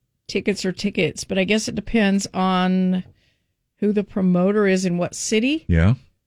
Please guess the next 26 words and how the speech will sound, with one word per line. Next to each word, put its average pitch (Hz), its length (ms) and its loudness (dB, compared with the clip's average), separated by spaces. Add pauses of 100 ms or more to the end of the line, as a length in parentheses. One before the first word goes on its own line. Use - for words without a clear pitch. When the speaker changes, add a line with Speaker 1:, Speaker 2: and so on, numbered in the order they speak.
(1160)
Speaker 2:
I - 80 4
thought 160 160 6
it 143 40 6
was 117 160 4
a 104 40 2
supply 104 360 2
and 101 100 4
demand 101 300 4
issue 101 260 2
as 87 100 0
well. 101 280 4
I 82 60 2
think, 98 220 2
I 95 140 2
thought 107 160 2
it 92 60 0
was, 92 320 -2
you 104 180 2
know, 98 140 2
kind 104 260 2
of 87 100 0
nationwide 98 760 2
that 82 220 -2 (520)
it 82 160 0
was, 87 340 0
uh, 87 340 2